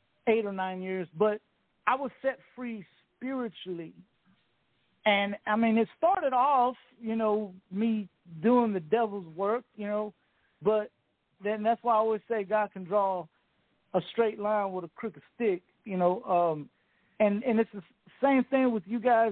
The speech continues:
when, when Deacon Denny would come in and, and, and minister to us, um, when Deacon Higgins, may he rest in peace, um, and let us pray for the repose of his soul. Um, y-,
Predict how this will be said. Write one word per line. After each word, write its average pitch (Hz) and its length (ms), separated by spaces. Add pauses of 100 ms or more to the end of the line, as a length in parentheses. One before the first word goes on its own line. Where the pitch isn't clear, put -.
(120)
when, 208 200
when 208 140
Deacon 220 340
Denny 233 260
would 202 200
come 220 260
in 214 160 (320)
and, 202 260
and, 196 320
and 185 260
minister 208 360 (100)
to 226 240
us, 202 60 (120)
um, 175 460 (600)
when 185 160
Deacon 220 340
Higgins, 220 540
may 202 180
he 202 80
rest 202 300
in 202 200
peace, 233 260 (580)
um, 175 480 (500)
and 185 300 (240)
let 202 180
us 202 120 (120)
pray 220 240
for 208 140
the 185 80
repose 202 420
of 190 80
his 190 120 (100)
soul. 226 320 (420)
Um, 190 380 (2000)
y-, 196 200